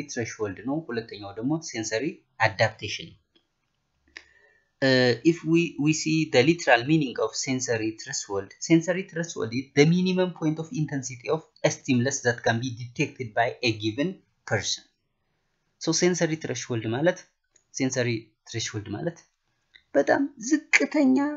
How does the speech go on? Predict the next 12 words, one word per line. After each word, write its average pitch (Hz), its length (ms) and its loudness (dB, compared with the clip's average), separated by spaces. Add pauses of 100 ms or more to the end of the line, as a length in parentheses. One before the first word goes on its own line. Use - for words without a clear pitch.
(220)
መጠን 190 500 4
ያለው 143 420 4 (560)
ኢንተንሲቲ፣ 165 1000 0 (1040)
ኢንተንሲቲ 120 680 0 (640)
ኦፍ 113 220 0
ቼንጅ 151 380 -2 (300)
ወይም 117 240 0 (160)
ስቲሙሌሽን 120 720 0 (1160)
ዲቴክት 147 480 0
የሚደረግበት 110 760 -2
መጠን፣ 101 240 -8
በጣም 339 220 4